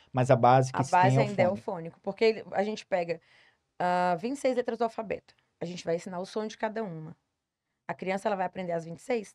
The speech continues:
Speaker 2: Tá ótimo. Depois vai, você vai começar a mostrar pra ela como ela vai juntar aquilo dentro da boca dela.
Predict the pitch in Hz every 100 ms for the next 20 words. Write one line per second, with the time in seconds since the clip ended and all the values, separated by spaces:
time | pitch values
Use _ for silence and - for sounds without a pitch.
0 | _ - 247 247 190 - 170 _ _ _
1 | 175 202 208 214 202 - 294 214 220 208
2 | 202 226 226 202 208 - 226 226 208 196
3 | - - 359 392 294 262 233 226 226 214
4 | 214 233 240 233 349 349 359 359 359 -
5 | 208 180